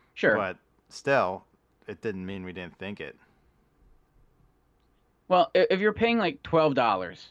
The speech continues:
Speaker 1: for a stamp collection out of the Sears catalog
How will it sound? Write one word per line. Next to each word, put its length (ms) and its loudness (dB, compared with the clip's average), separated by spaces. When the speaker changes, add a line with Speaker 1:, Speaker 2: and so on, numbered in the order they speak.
Speaker 1:
for 560 2
a 420 -2
stamp 480 -4
collection 640 -2
out 200 2
of 140 -2
the 80 -12
Sears 320 -4
catalog 640 -2